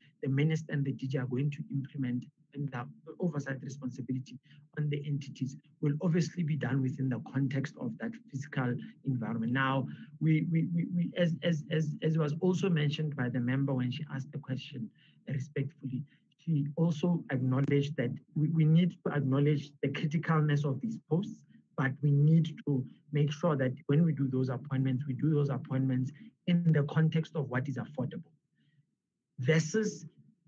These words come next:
the context of what is required. Um, and, and, and therefore, really, we cannot argue with that point, Chair. That's a very fair point. That's a very valid point. That's a point that's echoed. The, the question specifically was how are we going to handle it? The manner in which the D G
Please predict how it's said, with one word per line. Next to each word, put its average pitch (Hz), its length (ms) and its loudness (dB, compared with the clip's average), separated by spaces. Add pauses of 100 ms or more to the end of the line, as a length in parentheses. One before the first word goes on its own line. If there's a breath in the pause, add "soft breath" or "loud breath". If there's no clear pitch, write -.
(120)
the 147 200 2
context 151 440 0
of 127 100 0
what 127 200 -2
is 127 100 -2
required. - 520 -6 (640 soft breath)
Um, 135 420 0
and, 160 180 2
and, 165 200 2
and 170 140 4
therefore, 190 380 4 (220 loud breath)
really, 190 380 4 (100)
we 165 180 4
cannot 196 320 2 (200)
argue 156 320 4
with 127 180 0
that 98 140 -8 (240)
point, 110 400 -6
Chair. 120 260 -2
That's 160 180 0
a 143 60 0
very 147 380 4
fair 156 240 0
point. 139 280 -2
That's 123 160 -2
a 113 120 -6
very 143 240 4
valid 139 440 0
point. 123 180 -2 (320 loud breath)
That's 160 140 0
a 156 60 2
point 147 280 2
that's 131 260 -2
echoed. 143 360 -4 (320 loud breath)
The, - 120 0
the 160 120 4
question 196 400 2
specifically 165 380 2
was 147 80 4
how 156 120 2
are 175 40 4
we 170 80 4
going 147 220 2
to 143 100 0
handle 127 240 0
it? 110 80 -4
The 127 100 0
manner 175 280 4
in 185 160 4
which 156 200 0
the 143 120 -2
D 147 260 0
G 135 300 -2